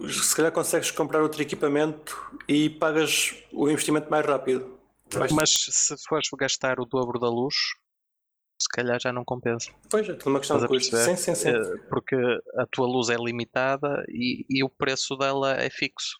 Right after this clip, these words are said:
Speaker 2: Por isso, se tu duplicares os watts que estás a consumir, mesmo que dupliques, eh, as moedas que minas, podes não ter um real ganho, percebes?
Speaker 1: Sim.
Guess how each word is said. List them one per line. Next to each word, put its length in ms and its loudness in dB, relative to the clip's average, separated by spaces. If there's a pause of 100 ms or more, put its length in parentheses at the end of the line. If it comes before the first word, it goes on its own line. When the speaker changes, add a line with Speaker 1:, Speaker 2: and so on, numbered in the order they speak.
Speaker 2:
Por 120 -2
isso, 320 0 (360)
se 200 0
tu 160 2
duplicares 1080 0
os 240 -2
watts 380 0
que 80 -18
estás 220 -4
a 80 -2
consumir, 720 -2 (720)
mesmo 360 0
que 120 -10
dupliques, 1000 0 (220)
eh, 1120 -4
as 120 0
moedas 360 0
que 160 -8
minas, 380 0 (260)
podes 460 -4
não 260 -2
ter 220 0
um 260 -4 (140)
real 200 2
ganho, 360 -2
percebes? 380 -4 (580)
Speaker 1:
Sim. 440 2